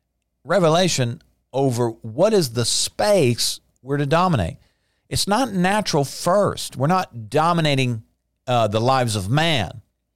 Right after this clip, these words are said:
He said to go in the world and preach the go-, or, uh,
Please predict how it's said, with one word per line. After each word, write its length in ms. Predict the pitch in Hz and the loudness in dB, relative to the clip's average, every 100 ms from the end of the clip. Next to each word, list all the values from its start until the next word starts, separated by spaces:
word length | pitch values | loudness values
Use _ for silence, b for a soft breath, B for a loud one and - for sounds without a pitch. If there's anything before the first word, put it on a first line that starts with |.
| _ _ _ | _ _ _
He 120 | 135 | -4
said 260 | 131 165 123 | 0 2 2
to 60 | |
go 340 | 117 135 135 - b b b b b _ | 2 4 2 0 b b b b b _
in 260 | 151 156 147 | -2 2 4
the 120 | 131 | 4
world 400 | 120 123 120 110 | 4 4 2 2
and 120 | 104 | -2
preach 240 | 107 123 - | 0 0 0
the 80 | |
go-, 200 | 107 117 - | 0 0 0
or, 240 | 107 101 107 117 120 | 0 -2 -6 -12 -4
uh, 240 | 123 101 | 0 0